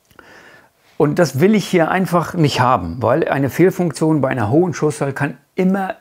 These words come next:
irgendeines Tages mal vorkommen. Und da will ich nicht hier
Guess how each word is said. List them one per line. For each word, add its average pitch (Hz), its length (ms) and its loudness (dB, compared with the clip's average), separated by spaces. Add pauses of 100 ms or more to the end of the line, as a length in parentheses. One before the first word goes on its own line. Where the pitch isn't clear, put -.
irgendeines 185 880 -2
Tages 127 360 -4
mal 120 140 -4
vorkommen. 110 460 -2 (440)
Und - 100 -2
da 123 80 0
will 139 80 0
ich 120 100 0
nicht 147 220 2
hier 147 460 0